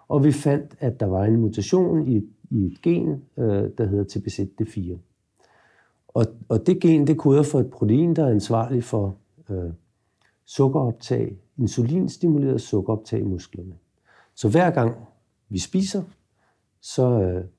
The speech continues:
og der er kulhydrat i kosten, så stiger sukker. Og sukkeret, det skal så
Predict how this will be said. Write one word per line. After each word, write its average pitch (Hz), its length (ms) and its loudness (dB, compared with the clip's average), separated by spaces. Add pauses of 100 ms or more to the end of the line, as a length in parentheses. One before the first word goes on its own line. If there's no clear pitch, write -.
(160)
og 101 200 -6
der 95 60 -4
er 85 60 -4
kulhydrat 127 640 0
i - 20 -6
kosten, 123 380 -4
så 123 160 -8
stiger - 280 -6
sukker. 127 380 -4 (640)
Og 120 100 -6
sukkeret, 123 600 0
det 117 120 0
skal - 260 -6
så 95 280 -6